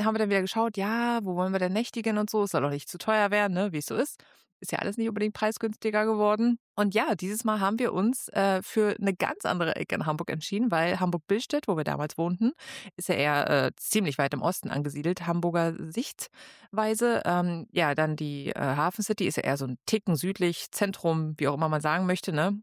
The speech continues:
Und ja, jetzt waren wir aber in Hamburg-Altona, genauer gesagt in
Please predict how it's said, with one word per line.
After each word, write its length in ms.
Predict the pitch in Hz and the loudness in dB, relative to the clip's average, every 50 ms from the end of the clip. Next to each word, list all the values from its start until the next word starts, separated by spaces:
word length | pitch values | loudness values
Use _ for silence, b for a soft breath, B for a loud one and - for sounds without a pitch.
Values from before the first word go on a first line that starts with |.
| - - _ - | -10 -12 _ 0
Und 540 | 190 185 180 180 180 180 175 175 180 180 b b b b b b b b - | 2 4 4 4 2 2 0 0 -2 -4 b b b b b b b b 0
ja, 80 | 349 381 | 2 2
jetzt 200 | 208 156 - - | 2 2 2 0
waren 120 | 180 185 | 0 0
wir 60 | 202 | 0
aber 120 | 214 - 196 | 0 0 0
in 120 | 202 190 | 0 2
Hamburg-Altona, 840 | 208 208 208 233 226 - - - - 339 - 226 165 139 127 120 147 | 0 2 2 0 -2 -2 -2 -2 -2 0 0 0 0 2 2 0 0
genauer 340 | - 180 170 175 190 202 202 | -2 -2 0 2 2 2 2
gesagt 340 | 202 185 190 196 202 - - | 2 0 0 0 0 -2 -4
in 240 | - 180 190 185 | -4 -2 -2 -2